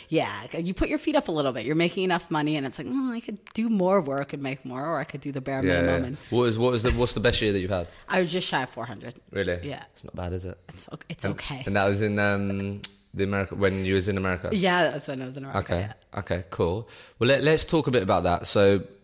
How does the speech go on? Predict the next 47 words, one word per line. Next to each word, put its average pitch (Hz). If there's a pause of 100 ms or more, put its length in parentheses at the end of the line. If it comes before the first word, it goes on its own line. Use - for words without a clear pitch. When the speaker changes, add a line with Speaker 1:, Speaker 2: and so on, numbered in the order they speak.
(200)
Speaker 2:
clearly 113
you've 98
had 101
an 98
increase 98
in 90 (120)
what 95
you've 87
done, 87
Speaker 1:
Mm-hmm. 165 (140)
Speaker 2:
but 98
you, 92
you 101
also, 101
looking 90
back 92
in 90
hindsight, 95
realise, 85
"Actually, 85
I 82
could 90
have 87
made, 85
I 85
could 87
have 82
built 90
even 87
more 92
than 85
that." 85
Speaker 1:
Yeah. 143 (360)
Speaker 2:
So -
let, 110
let's 120
break 120
down 107
that 95
a 82
bit. 82
Firstly, 98 (500)
what 101
do 110
you 107
put -
down, 95